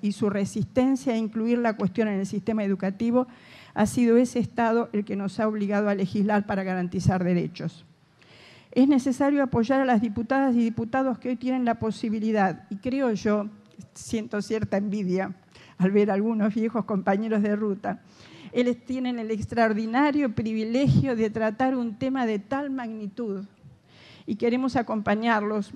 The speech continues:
porque ya están acompañados por la mayoría del conjunto social, movilizado y comprometido como nunca se había logrado, y para que puedan cumplir, señores y señoras diputados, con esta deuda histórica.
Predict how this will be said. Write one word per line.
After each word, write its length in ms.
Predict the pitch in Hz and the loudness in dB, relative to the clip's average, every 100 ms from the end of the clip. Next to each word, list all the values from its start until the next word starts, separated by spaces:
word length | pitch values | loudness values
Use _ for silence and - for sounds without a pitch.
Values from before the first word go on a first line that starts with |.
| - - | -20 -10
porque 240 | 202 208 | -6 -4
ya 120 | 208 | -2
están 240 | 247 254 262 | 0 0 -2
acompañados 720 | 254 233 214 220 226 240 214 | -2 -6 -2 -2 0 -2 0
por 140 | 226 | 0
la 80 | 208 | -2
mayoría 440 | 202 208 220 233 247 | -2 -4 -2 0 0
del 120 | 226 | -2
conjunto 500 | 214 208 233 226 226 | -6 -6 -6 -8 -10
social, 560 | - 202 202 185 170 | -10 -10 -4 -2 -2
movilizado 640 | 202 220 214 220 196 277 285 | -2 -2 -2 -2 -2 0 2
y 60 | 254 | 0
comprometido 720 | 226 214 214 220 254 269 262 | -4 -2 -4 -4 -4 -4 -4
como 260 | 214 220 | -4 -2
nunca 300 | 240 254 233 | -2 0 -2
se 140 | - 214 | 0 -2
había 220 | 226 226 | 0 0
logrado, 540 | 220 214 190 180 196 202 - _ - - _ | 0 0 0 -2 -6 -8 -20 _ -20 -20 _
y 120 | 233 | -4
para 240 | 214 220 208 | 2 2 2
que 140 | 220 | 0
puedan 400 | 208 247 247 220 | 0 0 0 -2
cumplir, 480 | 202 214 208 196 190 | -4 -4 0 0 -2
señores 460 | - 208 208 202 208 | -8 -6 -4 -4 -6
y 80 | |
señoras 420 | 202 202 208 208 196 | -6 -8 -4 -2 -2
diputados, 480 | 196 208 233 233 | -4 -4 -2 -2
con 180 | - 202 | -2 -4
esta 260 | 202 - 180 | -4 -2 -4
deuda 280 | 190 180 185 | -2 -2 -2
histórica. 640 | - 160 156 156 165 | 0 0 0 -2 -2